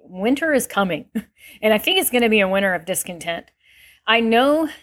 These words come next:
that the market has really been rewarding job hoppers over job stayers, but I really think that's gonna change, and probably soon.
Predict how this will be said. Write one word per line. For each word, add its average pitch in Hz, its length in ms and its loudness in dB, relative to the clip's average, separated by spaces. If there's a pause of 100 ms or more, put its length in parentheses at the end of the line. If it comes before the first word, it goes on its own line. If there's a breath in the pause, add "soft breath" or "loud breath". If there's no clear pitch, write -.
that 240 140 -4
the 214 80 -4
market 214 440 0
has 208 200 0
really 202 200 0
been 196 200 -4
rewarding 180 640 -2
job 170 260 2
hoppers 247 540 0
over 185 240 -2
job 175 260 0
stayers, 180 420 -2
but 185 120 -6
I 190 40 2
really 214 220 2
think 208 180 -6
that's 180 160 -2
gonna 170 200 -8
change, - 500 -8
and 180 140 -12
probably 196 440 0
soon. - 460 -4